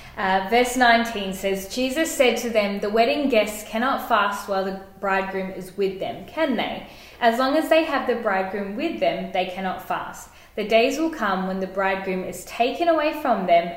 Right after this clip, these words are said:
and then they'll fast on that day.'" So what we gotta know as well is that Jesus wasn't against fasting.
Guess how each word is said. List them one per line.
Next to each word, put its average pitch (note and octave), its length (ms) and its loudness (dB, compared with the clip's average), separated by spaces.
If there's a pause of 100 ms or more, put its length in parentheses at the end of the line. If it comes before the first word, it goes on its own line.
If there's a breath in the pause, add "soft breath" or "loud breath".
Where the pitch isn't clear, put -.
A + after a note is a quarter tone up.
and F3 280 -8
then G3 240 2
they'll F#3+ 180 2
fast E3 460 -4
on D#3+ 220 -10
that F3+ 360 -2
day.'" - 320 -8 (540 loud breath)
So A3+ 480 8 (100)
what C4 160 4
we D#4+ 100 2
gotta C#4 240 4
know A3 140 6
as G#3 180 2
well G3 140 6
is F#3+ 140 2
that F#3+ 260 -4
Jesus B3 420 -2
wasn't C#4 320 2
against F#3 600 -2
fasting. - 540 -10